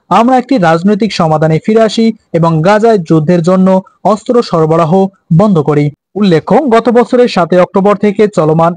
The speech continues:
ইসরায়েলের সামরিক অভিযানে এ পর্যন্ত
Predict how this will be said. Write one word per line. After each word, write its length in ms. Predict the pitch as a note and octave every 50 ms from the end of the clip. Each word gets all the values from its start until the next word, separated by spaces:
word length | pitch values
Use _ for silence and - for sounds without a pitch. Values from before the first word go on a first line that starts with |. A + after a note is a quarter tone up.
| - -
ইসরায়েলের 440 | F3 G3+ G3 A3 A3 A3 A3+ A3+
সামরিক 440 | - - - D#3+ D#3 D#3 D#3 D3+ F3
অভিযানে 460 | E3+ E3 F3+ D#3+ G3 G3 G3+ G3+ G3+ G3 _ _ _ _ _
এ 120 | F3+ G#3
পর্যন্ত 640 | A3+ A3 G3 E3+ D3+ D#3+ D#3+ D#3 D3 F#3+ F#3+ F#3 F#3+